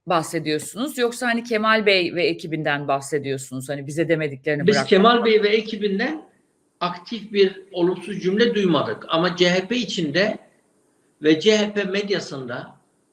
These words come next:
Speaker 1: Hmm.
Speaker 2: bu sınırsız ve fütursuz bir şekilde yapıldığında akıl ve vicdan sahibi birinin de "Durun ya, yanlış yapıyorsunuz." dediğini de görmedik.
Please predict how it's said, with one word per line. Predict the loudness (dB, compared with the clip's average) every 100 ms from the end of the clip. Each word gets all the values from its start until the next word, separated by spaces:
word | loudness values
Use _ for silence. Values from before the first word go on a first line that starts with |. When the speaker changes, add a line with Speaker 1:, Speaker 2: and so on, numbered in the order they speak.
| _ _
Speaker 1:
Hmm. | -8 -4 -4 -6 -4
Speaker 2:
bu | -4
sınırsız | -4 -2 0 2 0 -2 -8 0
ve | 0
fütursuz | 0 -4 -4 -4 -4 -6 -6
bir |
şekilde | -4 -2 -2 2
yapıldığında | 4 4 4 2 2 2 2 2 0 -4 -20 _ _ _ _ _ _ _ _ _ _
akıl | -4 -2 -4 2
ve | 2
vicdan | 2 -4 -4 -4
sahibi | 0 0 0 -2 -4
birinin | -2 0 0 2
de | 2 0 -2
"Durun | 0 0
ya, | 2 0
yanlış | 0 0 -2 -4
yapıyorsunuz." | -8 -10 -14 -12 -4
dediğini | -2 -2 -4 -6
de |
görmedik. | -6 -6 -12 -16 -20 -20